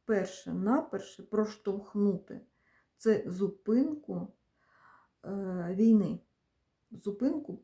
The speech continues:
е, е, активної фази війни. Розумієте? Значить, дивіться, тут може бути тиск, е, тиск, е,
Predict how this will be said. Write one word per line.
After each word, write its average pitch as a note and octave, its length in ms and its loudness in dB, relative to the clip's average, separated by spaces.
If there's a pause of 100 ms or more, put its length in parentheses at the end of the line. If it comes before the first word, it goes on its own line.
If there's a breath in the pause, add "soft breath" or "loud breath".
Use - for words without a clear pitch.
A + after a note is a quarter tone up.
е, - 60 -14
е, E3+ 40 -6 (1500)
активної A3+ 500 4
фази F3+ 480 0
війни. D#3 400 -8 (220)
Розумієте? G#3+ 720 -2 (800 soft breath)
Значить, G#3 500 -4
дивіться, G#3+ 600 -2 (1900 soft breath)
тут C4+ 220 -2
може A3+ 260 6
бути A3+ 280 2
тиск, B3 480 -4 (160)
е, F#3 440 -2
тиск, C4 480 -4
е, F#3 280 0